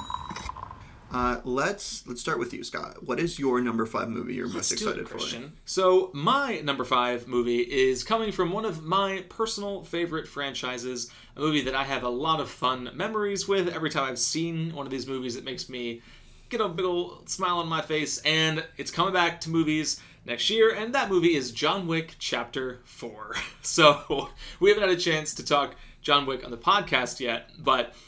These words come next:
Speaker 2: I am a huge fan of these movies. I think the first and the second are exceptional, and the third one is, is still quite good, which I actually saw with your roommates before they were your roommates. I mean, this movie came out before you moved to L A, but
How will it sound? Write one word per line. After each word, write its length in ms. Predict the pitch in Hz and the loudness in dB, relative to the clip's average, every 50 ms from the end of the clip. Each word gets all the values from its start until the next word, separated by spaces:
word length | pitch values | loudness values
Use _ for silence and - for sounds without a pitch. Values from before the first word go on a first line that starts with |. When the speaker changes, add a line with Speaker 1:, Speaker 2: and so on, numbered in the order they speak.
| - - - - _ - 147 | -20 -20 -20 -20 _ 0 6
Speaker 2:
I 420 | - 143 151 156 156 156 156 - 151 | 8 10 10 10 10 8 4 4 2
am 120 | 143 131 | -2 -2
a 80 | 123 120 | -2 -4
huge 440 | 117 113 - 147 147 151 147 - - | -4 -6 -4 -2 0 0 0 -2 0
fan 320 | - 143 135 135 135 131 | 0 2 2 2 0 -2
of 160 | - 160 160 | -4 -8 -6
these 200 | 143 135 131 - | -6 -6 -4 0
movies. 480 | 156 170 175 175 185 180 180 170 - - - | 4 4 6 6 4 2 2 0 0 0 0
I 80 | 139 135 | 0 -2
think 300 | - - 156 143 - - | 0 -2 -4 -4 -4 -2
the 260 | 143 135 127 127 127 | -4 -2 -2 -4 -6
first 260 | - - 196 180 165 | -2 0 0 0 0
and 80 | 175 156 | -2 -4
the 60 | 135 | -2
second 300 | - 156 151 143 143 135 | 0 0 0 0 0 -2
are 160 | 139 131 123 120 | -2 -2 -2 -2
exceptional, 800 | 110 - - - 165 - - - 160 147 139 139 139 135 135 - - - - - - - - 151 | -4 -4 -2 -2 -2 -2 -2 -2 -2 0 0 0 -2 -2 -6 -10 -18 -20 -20 -20 -20 -12 -4 0
and 420 | 143 135 131 127 127 123 123 120 | 4 4 4 4 2 0 -4 -4
the 80 | 143 147 | -4 -2
third 300 | - 269 269 269 190 160 | 2 4 4 4 4 4
one 280 | 156 147 143 143 151 | 4 6 6 4 4
is, 160 | 165 170 - | 0 -2 -2
is 140 | - 175 170 | 0 -2 -2
still 140 | - 285 269 | -2 -2 -2
quite 300 | - - 180 170 165 127 | 0 0 0 0 0 -2
good, 260 | 127 127 120 120 - | -2 -2 -2 -2 2
which 180 | 147 147 143 139 | 2 2 2 4
I 120 | 139 170 | 2 2
actually 300 | 190 185 - - 165 143 | 2 2 0 0 0 0
saw 380 | - - 156 147 143 139 139 139 | 0 2 2 4 4 4 4 4
with 380 | 135 135 127 123 - - - | 2 2 2 0 -2 -6 -10
your 360 | 143 135 135 127 127 123 127 127 | -6 -4 -2 -2 -2 -4 -6 -6
roommates 640 | 123 135 165 170 131 113 110 120 - - - - - - - - - - | -4 -4 -2 -2 -4 -6 -8 -6 -4 -2 -2 -4 -6 -8 -16 -16 -12 -6
before 600 | 139 131 - - 156 151 143 139 135 135 135 139 | -6 -4 -2 2 2 4 4 4 2 0 -2 -4
they 140 | 117 127 131 | -2 -2 -2
were 140 | 139 151 147 | 0 0 0
your 140 | 143 170 | 0 0
roommates. 500 | 220 226 151 120 - - - - - - 127 | -2 -2 -4 -6 -8 -8 -6 -6 -6 -4 -6
I 40 | 131 | -6
mean, 160 | 123 123 117 | -4 -4 -4
this 140 | 117 117 - | -4 -4 -4
movie 180 | 131 120 120 117 | -6 -6 -6 -6
came 160 | - 120 117 | -6 -6 -6
out 140 | 101 - - | -6 -6 -8
before 200 | - - 123 123 | -8 -6 -6 -4
you 80 | - | -2
moved 200 | - 147 131 - | -2 -2 -2 -2
to 80 | - - | -4 -6
L 180 | 135 135 135 | -6 -4 -2
A, 160 | 127 123 127 120 | -2 -2 -2 -2
but 260 | 131 123 120 - | -2 -2 -2 -4